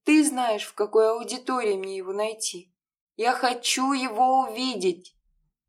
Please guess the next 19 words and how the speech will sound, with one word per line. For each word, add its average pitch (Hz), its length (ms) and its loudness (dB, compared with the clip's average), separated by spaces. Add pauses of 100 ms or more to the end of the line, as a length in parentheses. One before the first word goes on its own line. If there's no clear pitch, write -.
(200)
Черноокий 160 840 -2
оглянулся, 170 680 0
смерил 185 640 2
меня 226 240 0
взглядом, 220 580 6 (300)
прежде 185 440 4
чем 190 300 -10
тихо 139 360 -6
спросил: 135 840 -4 (420)
"Так 143 180 0
сильно 156 420 2
хочешь?" - 680 -6 (220)
"Что?" 415 600 6 (460)
опешила 247 460 -4
я 226 220 8
от 220 120 2
смены 214 300 0
его 208 200 0
настроения. 202 840 0